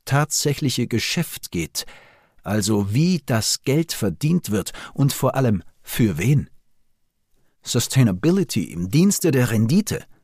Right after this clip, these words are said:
ist einfach ein weiteres Argument für arglosen Konsum,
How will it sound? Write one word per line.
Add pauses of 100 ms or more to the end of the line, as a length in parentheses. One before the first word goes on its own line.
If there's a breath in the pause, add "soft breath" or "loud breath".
(160)
ist
einfach
ein
weiteres
Argument (120)
für
arglosen
Konsum,